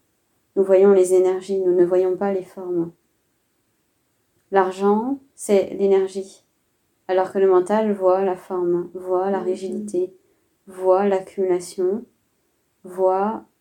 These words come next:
Speaker 1: la sécurité. Mais la sécurité n'est pas dans l'argent.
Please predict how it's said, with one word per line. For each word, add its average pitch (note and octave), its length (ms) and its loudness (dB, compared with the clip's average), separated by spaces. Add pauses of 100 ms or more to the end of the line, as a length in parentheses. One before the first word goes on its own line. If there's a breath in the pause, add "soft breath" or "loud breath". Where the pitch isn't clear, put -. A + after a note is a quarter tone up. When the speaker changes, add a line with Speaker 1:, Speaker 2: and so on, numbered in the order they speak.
(220)
Speaker 1:
la F#3+ 80 -8
sécurité. F3+ 720 -4 (1400)
Mais F#3 120 4
la F#3 80 4
sécurité F#3+ 460 -4
n'est F#3+ 200 0
pas G#3 400 -6
dans F#3+ 260 0
l'argent. F3 400 -2